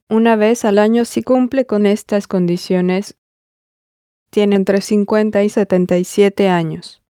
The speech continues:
Es asintomático, no tiene indicios o síntomas de cáncer de pulmón. Es fumador en la actualidad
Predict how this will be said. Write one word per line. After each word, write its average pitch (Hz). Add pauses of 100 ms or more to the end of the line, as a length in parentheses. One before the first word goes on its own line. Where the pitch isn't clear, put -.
(1160)
Es 262
asintomático, 202 (120)
no 233
tiene 226
indicios 196
o 220
síntomas 208
de 190
cáncer 190
de 190
pulmón. 180 (1300)
Es 226
fumador 202
en 220
la 214
actualidad 214